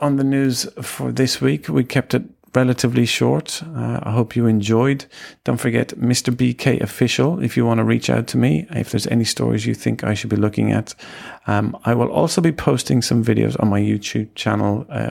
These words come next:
over the next few days, um, talking about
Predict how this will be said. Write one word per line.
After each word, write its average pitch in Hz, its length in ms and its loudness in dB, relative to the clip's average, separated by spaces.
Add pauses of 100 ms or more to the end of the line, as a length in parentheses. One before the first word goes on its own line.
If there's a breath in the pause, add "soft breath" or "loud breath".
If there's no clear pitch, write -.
over 110 180 -2
the 110 60 2
next 107 240 -2
few 107 140 0
days, 98 420 2 (880 loud breath)
um, 104 520 2
talking 131 340 2
about 113 500 0